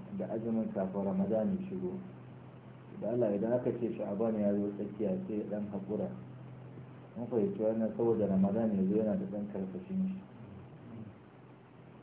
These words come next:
Amma wanda yake ya riga ya saba, babu wata matsala don ya zarce yana yi, tunda ba ana nufin mai kullum ba ne, ko? Suka ce, to, babu laifi wanda ya zama to zarcewan shi zuwa ga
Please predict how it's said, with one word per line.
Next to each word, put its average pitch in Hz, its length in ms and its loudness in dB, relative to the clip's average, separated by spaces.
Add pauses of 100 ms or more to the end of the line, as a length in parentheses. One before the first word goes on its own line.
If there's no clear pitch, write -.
(320)
Amma 104 120 0
wanda 147 220 6
yake 143 200 8
ya 127 120 10
riga 123 280 10
ya 113 320 10
saba, 107 360 6 (920)
babu 120 400 6
wata 113 720 8
matsala 113 460 2
don 104 220 0
ya 110 220 4
zarce 110 360 2
yana 101 280 2
yi, 95 120 2
tunda 107 460 2 (560)
ba 98 140 -2
ana 117 240 2
nufin 110 280 2
mai 95 160 4
kullum 101 380 0
ba 101 100 2
ne, 92 200 2
ko? 143 300 2 (1200)
Suka - 260 -4
ce, 139 160 0
to, 123 140 4
babu 135 280 6
laifi 120 340 6
wanda 107 280 6
ya 120 140 6
zama 131 280 2
to 123 180 4
zarcewan 120 680 4
shi 110 160 0
zuwa 113 320 8
ga 98 140 0